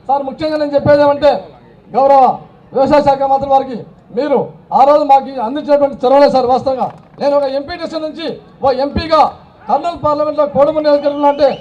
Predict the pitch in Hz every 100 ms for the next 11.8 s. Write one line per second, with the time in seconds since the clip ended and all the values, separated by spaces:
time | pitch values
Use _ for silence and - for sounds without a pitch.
0 | - - 262 330 311 311 311 320 311 262
1 | - - - 277 320 302 311 302 302 269
2 | 302 330 320 330 320 320 330 233 - -
3 | - 277 302 294 285 - - 320 - 311
4 | 311 247 - - - - - 277 - 320
5 | 320 311 285 294 294 294 285 240 - -
6 | - 247 294 311 311 285 294 294 285 285
7 | 285 277 262 247 254 220 143 - - -
8 | - _ _ _ 269 277 277 294 320 311
9 | 285 285 285 302 262 - - - 240 285
10 | 359 294 302 294 285 285 285 277 254 277
11 | 277 269 262 262 285 277 277 285